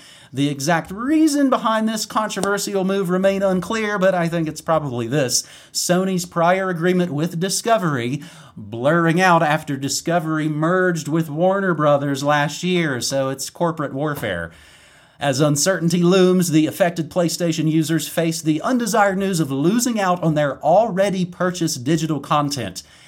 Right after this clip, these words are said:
And James, I just thought of this. How hard would it be for a place to say, "Hey, we'll give you a," you know, they're not gonna dole out cash,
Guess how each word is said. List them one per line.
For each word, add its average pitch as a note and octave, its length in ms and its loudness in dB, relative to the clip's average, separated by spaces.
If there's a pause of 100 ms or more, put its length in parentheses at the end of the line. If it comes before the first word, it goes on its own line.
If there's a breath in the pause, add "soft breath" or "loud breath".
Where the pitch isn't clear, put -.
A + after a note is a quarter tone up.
(120 loud breath)
And G3 120 -8
James, G3 280 -6
I D3+ 160 -12
just B2 240 -8
thought A#2+ 160 0
of F#2 60 -6
this. F#2 180 -6 (160 loud breath)
How C#4 240 0
hard D#3+ 480 4
would C#3 120 0
it B2+ 120 -4
be C3+ 180 0
for C3 180 -6
a A#2 60 -6
place C#3 280 0
to B2 100 -6
say, C#3+ 220 2
"Hey, F#3+ 380 2 (220 loud breath)
we'll F3+ 220 4
give E3+ 260 -2
you F3 220 2
a," E3 100 -4
you D3+ 160 -8
know, A2 160 -6
they're C3 100 -4
not C#3+ 160 0
gonna A#2+ 140 -4
dole A#2 280 0
out F#2+ 200 -2
cash, A2 500 -2